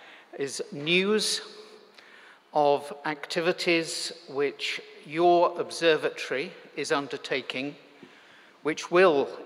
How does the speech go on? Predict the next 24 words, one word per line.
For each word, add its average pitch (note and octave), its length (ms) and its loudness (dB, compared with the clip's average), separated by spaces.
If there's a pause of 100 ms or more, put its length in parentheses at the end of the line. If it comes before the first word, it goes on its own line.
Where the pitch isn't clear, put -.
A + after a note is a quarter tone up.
enable C#3 440 0
you A#2+ 300 -6 (160)
to - 120 -10
make C3 280 -8
a - 20 -10
difference - 800 -4 (480)
and C3 340 0 (240)
to - 100 -4
support C#3 640 2
not C#3 180 2
only B2 300 4
Ukraine, A#2+ 720 0 (300)
um, B2 400 0 (160)
but - 420 2
other C3 180 0
countries - 800 -4 (180)
as A#2+ 200 -4
well. G2+ 340 0 (3750)
It F3+ 140 6
is A3+ 220 6
my G3+ 180 8
pleasure D3 500 2 (360)
to D3 420 2 (360)
present D#3+ 680 2